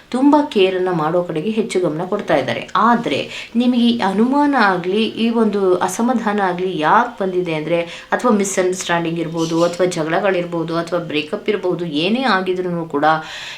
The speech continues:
ನೀವು ಆಲೋಚನೆ ಮಾಡೋ ತರ ಬೇರೊಂದು ಪ್ರೀತಿಗೆ ಆಕರ್ಷಿತರಾಗಿದ್ದಾರಾ ಅಂದ್ರೆ ಇಲ್ಲ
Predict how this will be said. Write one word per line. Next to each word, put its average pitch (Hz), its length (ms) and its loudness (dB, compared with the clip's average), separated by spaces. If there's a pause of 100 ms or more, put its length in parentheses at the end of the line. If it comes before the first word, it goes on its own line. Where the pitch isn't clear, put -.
(120)
ನೀವು 233 360 4
ಆಲೋಚನೆ 180 560 0
ಮಾಡೋ 160 320 -2
ತರ 156 200 -2 (200)
ಬೇರೊಂದು 202 420 0
ಪ್ರೀತಿಗೆ 190 360 -6
ಆಕರ್ಷಿತರಾಗಿದ್ದಾರಾ 156 1120 0
ಅಂದ್ರೆ 147 320 -2
ಇಲ್ಲ 180 460 2